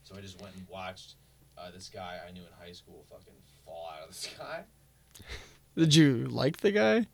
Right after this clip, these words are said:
Speaker 1: Uh, we,
Speaker 2: Like,
Speaker 1: uh,
Speaker 2: did you
Speaker 1: we,
Speaker 2: want his parachute to pull is what I'm
Speaker 1: we knew,
Speaker 2: asking.
Speaker 1: we, we kinda were kinda in between knowing each other and knowing of each other,
Speaker 2: Oh, okay.
Speaker 1: you know? But the guy that he was roommates with that I was, like, s-, staying with,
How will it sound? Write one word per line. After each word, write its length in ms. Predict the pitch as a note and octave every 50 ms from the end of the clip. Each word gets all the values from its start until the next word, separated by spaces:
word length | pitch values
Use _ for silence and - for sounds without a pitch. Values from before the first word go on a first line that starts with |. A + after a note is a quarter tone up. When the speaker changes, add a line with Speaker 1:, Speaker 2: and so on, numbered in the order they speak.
| _ _ - _ _ _ - -
Speaker 1:
Uh, 420 | D#3+ E3+ F3+ F#3+ F#3+ G3+ G3+ G3+ G3 F#3+
we, 420 | F#3 A3 A3+ C4 C4 C4 C4 - - - - -
Speaker 2:
Like, 280 | D3+ D3 D#3 D#3+ D#3 C3+
Speaker 1:
uh, 40 | C#3
Speaker 2:
did 180 | C#3 D3+ D3+ C#3
you 80 | E3
Speaker 1:
we, 40 | D#3 F3
Speaker 2:
want 120 | F3+ F3
his 120 | E3+ D3+
parachute 440 | - - F3 E3 D#3+ C#3+ - D3 B2
to 60 | A#2
pull 260 | A2+ - C#3 B2 A#2 A2+
is 100 | G2+ G#2+
what 100 | A2 G#2+
I'm 60 | G#2+
Speaker 1:
we 60 | A2
knew, 100 | G#2+ G2+
Speaker 2:
asking. 320 | G#2+ G#2 G2 G#2+ F2+ F2+
Speaker 1:
we, 80 | A#2 A#2 A2+ -
we 60 | -
kinda 220 | F#3 - G#3+ G#3 G3+
were 120 | G3 F#3+
kinda 340 | F3+ - - F#3 F#3 F3+ - D#3
in 60 | D#3+
between 320 | D3+ - - D3+ D3 B2
knowing 260 | A#2+ A#2+ B2 B2+ B2+
each 160 | B2 A#2+ - C#3
other 180 | B2+ A#2+ A#2 A2+
and 100 | A2 G#2+
knowing 240 | G#2+ G#2+ A2 G#2
of 140 | - F#2+ G2
each 180 | - - - -
other, 180 | - - - -
Speaker 2:
Oh, 260 | - C#3+ D3 C#3+ C3 B2
okay. 320 | B2 A#2+ A#2 A#2+ A#2 A#2 A#2+
Speaker 1:
you 40 | B2+
know? 120 | B2+ A#2 - - - - - -
But 120 | C3+ C3+
the 80 | C3+ C3+
guy 520 | C#3 D3 C#3+ C#3+ C#3+ C#3+ C#3 C3+ B2+ - - - A#2 A2
that 120 | A#2+ A2 -
he 200 | G2+ G#2+ C3+ C3+
was 120 | B2+ A2+ G2+
roommates 600 | G2 A2 C#3 F3 G3 G3 F#3 D3+ C3+ - - -
with 260 | A2+ A2 G#2 G2 -
that 100 | - G#2+
I 80 | G#2+ G#2+
was, 260 | G2+ G2+ G2+ F#2+ - -
like, 160 | G#2+ G2 F#2+ F#2+
s-, 220 | - - - - - -
staying 540 | - - - - C#3+ D3+ E3 D#3 C#3+ C3 A#2
with, 260 | G#2+ G2+ F#2+ F#2 F#2+